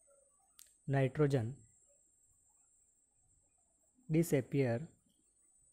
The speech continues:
in वन मिनट। वन मिनट के अंदर क्या हो रहा है, टू moles of ammonia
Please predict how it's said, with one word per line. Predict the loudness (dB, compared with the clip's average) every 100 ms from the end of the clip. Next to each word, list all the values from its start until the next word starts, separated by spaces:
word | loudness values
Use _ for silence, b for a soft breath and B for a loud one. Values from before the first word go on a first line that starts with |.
| _ _ _ _ _ _ _ _ -2
in | 0 0 -4 _ _ _ _ _ _ _ _ _ _
वन | 0 2 0 -2 -6
मिनट। | -4 -4 -6 -12 -20 _ _ _ 2
वन | 4
मिनट | 4 2 0
के | 0
अंदर | 0 0 -2
क्या | 0
हो | 2
रहा | 4
है, | 4 2 B B B B
टू | 8 8 6
moles | 2 2
of | 0 0
ammonia | -2 0 0 -2